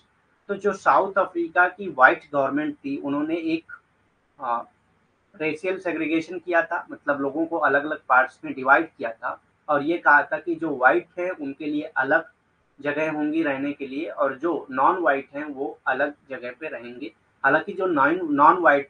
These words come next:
थे उनकी population majority में थी, Majority में नॉन-व्हाइट ही थे, लेकिन चूंकि government white की थी इसीलिए इस तरह का काम किया गया था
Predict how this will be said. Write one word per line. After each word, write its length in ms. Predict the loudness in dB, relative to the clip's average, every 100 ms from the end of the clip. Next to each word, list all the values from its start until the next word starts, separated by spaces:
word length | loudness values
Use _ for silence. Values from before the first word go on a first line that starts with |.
| -6
थे 80 |
उनकी 320 | -4 -4 -4 -2
population 540 | -2 -2 -6 -8 -6
majority 560 | -6 -2 -2 -2 -6 -10
में 120 | -12
थी, 160 | _ _ -20
Majority 460 | -8 -8 -4 -4
में 100 | -4
नॉन-व्हाइट 520 | -2 -2 0 0 0 -4
ही 120 | -16 -14
थे, 160 | -18 -18 _ _ _ _
लेकिन 260 | -12 -4 -4
चूंकि 360 | -4 -10 -8 -4
government 480 | 2 2 2 -2 0
white 320 | 2 2 0 -12
की 80 |
थी 140 | -12 -12
इसीलिए 520 | -14 -12 -8 -4 -4
इस 220 | -8 -12
तरह 160 | -12 -10
का 160 | -8 -6
काम 280 | -4 -6
किया 200 | -6 -10
गया 160 | -8 -8
था 240 | -8 -12